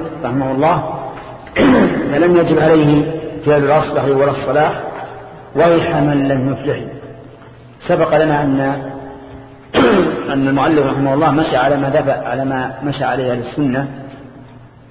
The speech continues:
من جهة، وخالف المعتزلة من جهة أخرى. المعتزلة يقولون إنه يجب على الله فعل الأصلح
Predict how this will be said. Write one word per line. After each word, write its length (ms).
من 140
جهة، 280
وخالف 640
المعتزلة 800
من 120
جهة 400
أخرى. 220
المعتزلة 520
يقولون 500
إنه 380
يجب 340
على 160
الله 360
فعل 240
الأصلح 520